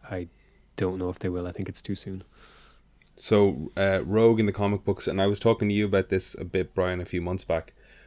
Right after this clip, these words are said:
Speaker 2: Like, with the Marvel Universe app, um, I was looking at some of, like, the first appearances of Rogue, and she spent a significant amount of her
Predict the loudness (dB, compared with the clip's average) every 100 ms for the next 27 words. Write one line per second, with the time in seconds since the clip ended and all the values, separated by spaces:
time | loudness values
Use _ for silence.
0 | _ -6 -6 -8 -16 -6 -4 -2 0 0
1 | 2 2 4 4 2 2 2 2 -2 -2
2 | -2 -2 -8 -12 -6 -2 -2 -2 -2 -2
3 | -2 -2 -2 -2 -4 -6 -2 -2 -4 -2
4 | 0 -2 -4 -8 -4 0 0 -2 -6 -6
5 | -4 -4 -2 -2 0 0 -2 -2 -4 -2
6 | -4 0 0 0 -2 -4 -4 -4 -6 -6
7 | -4 -2 -2